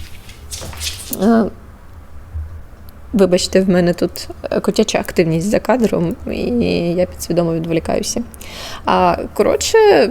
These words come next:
йдемо в спортзал, багато гуляємо, їмо вітамінки, добре спимо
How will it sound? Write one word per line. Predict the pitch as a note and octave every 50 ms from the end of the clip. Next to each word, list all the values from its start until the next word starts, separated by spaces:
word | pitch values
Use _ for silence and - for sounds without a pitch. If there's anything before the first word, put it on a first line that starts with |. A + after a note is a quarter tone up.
| - - -
йдемо | G#3+ G3+ G3+ B3 D4+
в | D#4
спортзал, | - - A3+ A3+ A3 G#3 - A3+ - F#4+
багато | C4 A3 G#3 G3 G3 - G3+
гуляємо, | F#3 G#3 F3+ F3+ F3+ G3+ A3+ A#3 B3 B3 A3 G3+ G3 F#3+ F#3+ F#3+ F#3 F3+ F3+
їмо | F#3 G#3 G3 F3 F3 F3
вітамінки, | F3 E3+ - E3+ E3 F3 G3 G#3+ A3 - - G3+ F#3 G3 F3 A3 A#3+ A#3 A3+
добре | A#3 A#3+ F#3 F#3 F3+ - F#3
спимо | - - - F3 D#3+ D#3+ E3 A3